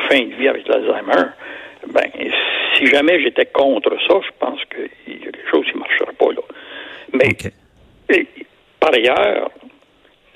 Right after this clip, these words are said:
Speaker 1: c'est, c'est encore et ça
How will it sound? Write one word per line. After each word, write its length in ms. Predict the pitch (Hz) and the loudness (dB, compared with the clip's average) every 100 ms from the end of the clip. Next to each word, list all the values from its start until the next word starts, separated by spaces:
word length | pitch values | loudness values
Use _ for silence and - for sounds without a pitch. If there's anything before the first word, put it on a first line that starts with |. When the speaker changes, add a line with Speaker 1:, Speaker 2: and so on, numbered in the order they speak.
| - - - | -10 -4 -2
Speaker 1:
c'est, 400 | 127 117 113 - _ _ _ _ _ _ _ _ - - - - | -2 -2 -8 -14 _ _ _ _ _ _ _ _ -20 -18 -8 -4
c'est 200 | - - | -4 0
encore 500 | - - 147 165 254 | 0 2 2 4 2
et 80 | 254 | 0
ça 80 | - | 2